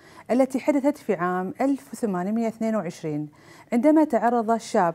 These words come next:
يدعى مارتن بطلق ناري في منطقة الصدر، أدى إلى انفجار هذا الطلق في جسمه.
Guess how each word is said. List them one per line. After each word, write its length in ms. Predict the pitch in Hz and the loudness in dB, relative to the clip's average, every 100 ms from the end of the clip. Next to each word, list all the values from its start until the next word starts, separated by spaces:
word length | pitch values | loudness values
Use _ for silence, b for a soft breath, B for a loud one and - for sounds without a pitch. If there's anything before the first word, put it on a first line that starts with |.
| - | -2
يدعى 500 | 262 226 180 196 202 B B B 185 | 0 0 0 0 -2 B B B 0
مارتن 540 | 233 240 - 190 190 - | 2 2 0 -2 -2 -4
بطلق 460 | 247 277 302 294 208 | -2 2 2 0 0
ناري 560 | 262 233 165 180 233 B B B B | 2 2 2 -2 -6 B B B B
في 300 | - 294 302 | 0 2 4
منطقة 440 | 240 302 302 - 240 | 2 0 0 -2 -2
الصدر، 460 | 220 196 165 170 - | -2 -2 -4 -6 -2
أدى 220 | 311 269 262 | -2 2 2
إلى 180 | 214 | 2
انفجار 420 | 208 226 208 233 196 | 0 -4 2 2 2
هذا 240 | 233 233 | 0 0
الطلق 300 | - 262 254 | 0 -4 -2
في 140 | 214 | -4
جسمه. 360 | 165 160 - | -4 -6 -10